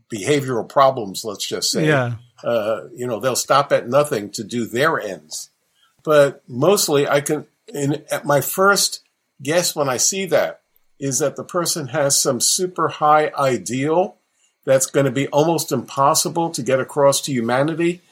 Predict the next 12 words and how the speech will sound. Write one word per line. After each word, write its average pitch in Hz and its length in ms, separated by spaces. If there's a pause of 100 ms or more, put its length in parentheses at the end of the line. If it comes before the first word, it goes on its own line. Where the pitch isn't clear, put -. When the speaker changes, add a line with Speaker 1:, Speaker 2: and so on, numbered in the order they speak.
(260)
Speaker 1:
And 147 160
it's 131 120
Speaker 2:
Mm-hmm. 113 100
Speaker 1:
gonna 123 120
take 170 280
a 147 60
person 151 540
with 135 160
such - 380 (120)
obstinacy 107 880 (400)
to - 100
have 107 140